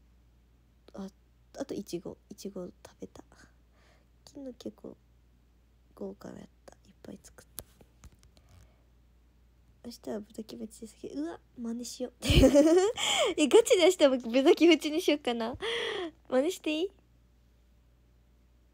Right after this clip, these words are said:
腕が日焼けした上にヒリヒリでした。えー！痛そう。食べた？もう食べた？一人多いのにめっちゃする。あ、確かに。そうやん。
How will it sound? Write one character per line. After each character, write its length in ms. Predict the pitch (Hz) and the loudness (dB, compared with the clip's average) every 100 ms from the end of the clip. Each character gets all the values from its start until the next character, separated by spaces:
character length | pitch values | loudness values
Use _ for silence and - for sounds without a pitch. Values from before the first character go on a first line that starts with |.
| - | -20
腕 280 | - 269 277 | -20 -14 -12
が 60 | 269 | -12
日 160 | - 247 | -10 -12
焼 100 | 247 | -10
け 120 | 262 | -12
し 40 | |
た 80 | 269 | -10
上 100 | 254 | -10
に 140 | 254 | -12
ヒ 140 | 262 277 | -14 -14
リ 80 | 277 | -12
ヒ 80 | 277 | -10
リ 60 | |
で 120 | 285 269 | -10 -10
し 40 | |
た。 100 | - | -10
え 140 | - 381 508 571 554 571 571 554 539 - - - - - - _ _ _ _ _ | -6 -2 -2 -2 -2 -2 -4 -6 -8 -10 -20 -20 -20 -20 -20 _ _ _ _ _
ー！ 60 | 349 | -10
痛 300 | - 415 392 | -8 -8 -6
そ 580 | - 415 403 392 349 | -6 -6 -6 -4 -6
う。 100 | - - _ _ _ _ _ _ _ _ _ _ _ _ _ _ - | -8 -14 _ _ _ _ _ _ _ _ _ _ _ _ _ _ -8
食 120 | 277 | -6
べ 100 | 285 | -4
た？ 140 | - 453 - - | -4 -8 -8 -14
も 120 | 285 | -14
う 40 | - | -10
食 100 | 208 | -12
べ 100 | 208 | -12
た？ 240 | - 269 339 _ _ | -14 -14 -16 _ _
一 240 | - - 285 | -18 -12 -10
人 300 | 254 247 254 | -8 -8 -8
多 80 | |
い 120 | 240 233 | -8 -10
の 140 | 220 | -10
に 80 | 214 | -10
め 120 | 214 | -12
っ 40 | |
ち 160 | 214 233 | -14 -16
ゃ 20 | |
す 100 | - | -16
る。 240 | 233 - - 277 240 220 | -18 -18 -20 -20 -20 -20
あ、 60 | 202 | -14
確 220 | - 277 | -6 -6
か 180 | - 214 | -4 -8
に。 180 | 175 - _ _ _ _ _ _ _ _ _ | -10 -16 _ _ _ _ _ _ _ _ _
そ 140 | - 247 | -16 -10
う 160 | 285 | -8
や 60 | 220 | -8
ん。 140 | 165 | -12